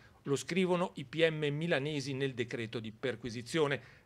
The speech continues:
Tra le persone perquisite oggi, ma non indagate, figurano, come si legge negli atti, un responsabile delle informazioni di Mobi, l'allora responsabile delle relazioni esterne e dei rapporti istituzionali della compagnia,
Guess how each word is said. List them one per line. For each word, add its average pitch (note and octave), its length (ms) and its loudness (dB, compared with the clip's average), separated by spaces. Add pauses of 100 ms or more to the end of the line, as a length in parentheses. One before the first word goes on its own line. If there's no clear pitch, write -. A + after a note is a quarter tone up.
(180)
Tra A#3+ 160 10
le A#3+ 140 8
persone G3+ 440 6
perquisite D#3 760 0
oggi, C3 480 2
ma A2 120 0
non A#2+ 220 -2
indagate, A#2+ 800 0
figurano, F3+ 800 2
come A#2+ 220 -6
si A#2 160 -10
legge B2+ 340 -2
negli B2+ 420 -6
atti, E3 520 -2
un C3+ 140 -2
responsabile D3 1160 0
delle B2+ 260 0
informazioni C3+ 920 0
di B2+ 140 -6
Mobi, D#3 560 4
l'allora B2+ 480 0
responsabile A#2+ 760 -4
delle A2 300 -4
relazioni A#2 480 -6
esterne B2 540 0
e - 20 -6
dei A2 160 -4
rapporti A2+ 500 -4
istituzionali B2 840 -6
della A#2 180 -4
compagnia, B2+ 640 0